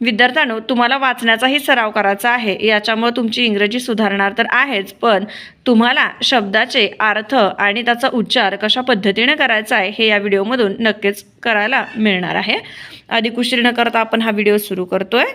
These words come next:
बघा विद्यार्थ्यांनो, अतिशय गमतीशीर आणि मजेशीर असा हा पाठ आहे. आपण बघतोय की, अ, चित्रामध्ये एक घर दिसतंय, एकाकडून कर कर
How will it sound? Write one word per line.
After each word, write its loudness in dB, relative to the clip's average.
बघा 2
विद्यार्थ्यांनो, 2
अतिशय 0
गमतीशीर 0
आणि 2
मजेशीर 0
असा 0
हा 0
पाठ 0
आहे. 0
आपण 0
बघतोय 2
की, 4
अ, 4
चित्रामध्ये 2
एक -2
घर 6
दिसतंय, 4
एकाकडून 0
कर 2
कर 0